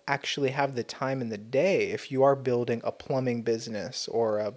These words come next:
fucking electric business or whatever it is, to sit there and look at the market for hours and hours a day, 'cause that's what it would take, the commitment to actually be informed and know what to do and know how to,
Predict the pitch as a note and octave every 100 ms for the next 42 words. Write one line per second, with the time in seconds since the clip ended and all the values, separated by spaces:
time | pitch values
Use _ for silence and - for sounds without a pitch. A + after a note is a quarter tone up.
0 | - B2+ - A#2+ B2 C3+ - C3+ B2+ A#2
1 | A#2+ A#2+ G#2+ - B2 A#2+ B2 A#2+ A2+ A#2
2 | F3+ D3 - - - - D#3+ C3+ A#2 C#3+
3 | C#3 G#2+ - - D#3 A3 - B2 A#2 -
4 | A2 A#2 A#2+ A#2 G#2+ A2 A#2 A#2+ A#2 G#2+
5 | A2+ D#3+ - - - E3 C#3+ B2 - -
6 | C#3+ B2+ B2 - - G3+ F#3 - B2 -
7 | C3+ B2+ F3+ D3 B2 A#2+ - - B2 -
8 | - C3+ A#2+ B2 A#2 G#2+ - A#2+ A2+ A2
9 | B2 B2+ B2 A#2 A#2 A2+ A2+ A#2 - A#2+
10 | G#2+ A2 A2+ E3 G3+ - - - - B2
11 | A2+ A#2+ A#2+ A#2+ - B2+ A#2+ A#2+ - -
12 | A2+ A2+ A2+